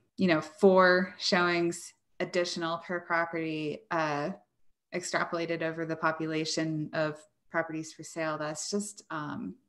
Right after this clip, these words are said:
yeah, that's a lot of showings. And, um, just to kind of give you an anecdote of, of a conversation that I had with one of my clients that were listing, uh, their properties, we were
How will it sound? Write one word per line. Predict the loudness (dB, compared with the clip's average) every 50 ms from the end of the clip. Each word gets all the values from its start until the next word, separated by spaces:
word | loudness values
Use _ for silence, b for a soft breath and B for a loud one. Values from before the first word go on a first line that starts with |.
| _ _ -20 -20 _ _ _ _ _ _ _ _
yeah, | -10 -10 -8 -8
that's | -8 -8 -4 -4
a |
lot | -2 0 0 0 0
of | -2 -2
showings. | -6 -6 -6 -4 -2 0 0 0 -2 -4 -4 -2
And, | 0 0 0 0 -2 -4 -10 B B B B B B B B B B B
um, | B 2 2 2 2 0 0 0 -2
just | -4 -4 -4 -4
to | -6
kind | -6 -4 -6 -6 -6
of | -6 -6
give | -4 -4 -4 -2
you | -2 -2 -2 -2 -2 -2 -4 -4 -4 -6 -8 -12 _ _ -4
an | -2 -2 0
anecdote | 0 0 0 0 0 -2 0 2 2 4 2 2 -2 -4
of, | -2 -2 -2 -2 -6 -12 _ _ _ -10
of | -8 -8
a |
conversation | -8 -8 -8 -8 -8 -8 -10 -10 -10 -8 -8 -10
that | -8 -8 -6
I | -8
had | -6 -4 -4 -4 -4 -6
with | -8 -8 -8 -8
one | -8 -8 -8
of | -8 -8 -10
my | -10 -10
clients | -8 -6 -4 0 0 0 0 -2 -4
that | -4 -4 -4 -4 -6 -10
were | -10 -8 -6 -6 -2 0
listing, | 0 0 0 0 -4 -6 -4 -2 -4 -4 -6 b b b b b b b b
uh, | -6 -4
their | -4 -4
properties, | -4 -4 -4 -4 -4 -4 -6 -4 -2 -2 -4 -2 0
we | 2 2 2
were | 4 2 0 -4